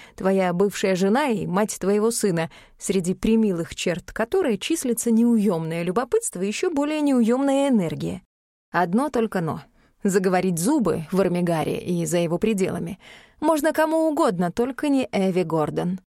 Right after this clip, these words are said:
"Макс", протянула она таким тоном, что стало страшно,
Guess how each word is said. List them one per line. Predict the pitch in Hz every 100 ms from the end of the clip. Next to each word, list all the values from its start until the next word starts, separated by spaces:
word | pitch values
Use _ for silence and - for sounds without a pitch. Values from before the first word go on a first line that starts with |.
| _ _ _ _ _ -
"Макс", | 202 202 196 175 143 127 - - - - - _ _ _ -
протянула | 226 220 220 208
она | 202 202
таким | 196 202 202
тоном, | 190 294 220 214
что | - - 175
стало | - 226 214
страшно, | 208 - 185 170 -